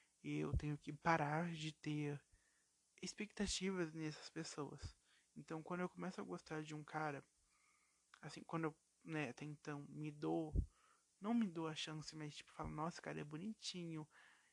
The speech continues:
Eu analiso o primeiro fato. Ele é hétero? Se ele é, o crush já tem que parar ali. Porque ele pode até ser um crush, ah, sabe aqueles crush gostosinhos e tal? Bem, ele pode ter esse tipo de crush,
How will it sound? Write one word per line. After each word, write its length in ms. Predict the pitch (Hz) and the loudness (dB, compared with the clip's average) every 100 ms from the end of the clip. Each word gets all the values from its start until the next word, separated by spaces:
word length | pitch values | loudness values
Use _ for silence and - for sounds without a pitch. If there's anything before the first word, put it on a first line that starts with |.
| _ _ | _ _
Eu 120 | 160 160 | -2 0
analiso 360 | 160 156 156 | 2 2 0
o 20 | 156 | -2
primeiro 280 | - 156 | -2 -2
fato. 480 | - - 151 - - _ - | 2 2 0 -6 -20 _ -4
Ele 180 | 143 139 | 2 4
é 180 | 147 143 | 4 2
hétero? 320 | - 151 156 - _ _ _ _ _ _ _ _ _ _ | -2 -6 -6 -12 _ _ _ _ _ _ _ _ _ _
Se 160 | - 170 | 2 4
ele 260 | 147 143 | 6 4
é, 260 | 147 156 143 | 6 6 4
o 120 | - 147 | 0 -4
crush 320 | - 147 - | 0 2 2
já 100 | 156 | 2
tem 140 | 151 | 0
que 80 | 151 | -4
parar 220 | 156 147 | -2 0
ali. 260 | 175 160 143 _ _ _ | -2 -4 -8 _ _ _
Porque 140 | - | -8
ele 80 | 156 | -8
pode 240 | - 160 156 | -6 -6 -4
até 180 | 165 175 | -4 -2
ser 140 | 202 | -2
um 80 | 190 | -4
crush, 300 | - 160 - | -4 -4 2
ah, 200 | 180 165 | 4 4
sabe 220 | 185 180 | 2 0
aqueles 180 | 160 - | -2 -8
crush 320 | - 151 147 | -6 -4 -4
gostosinhos 680 | - 156 156 151 160 156 - | -8 -6 -6 -4 -2 -2 -4
e 40 | |
tal? 360 | - 165 147 - - _ - - _ - | 2 6 6 2 -10 _ -20 -20 _ -4
Bem, 260 | - 233 170 | 4 6 6
ele 100 | 151 | 4
pode 200 | 170 190 | 4 4
ter 220 | 214 202 | 0 -2
esse 180 | 190 - | -4 -8
tipo 180 | 190 190 | -10 -8
de 100 | 190 | -6
crush, 420 | 175 156 - | -4 -4 -6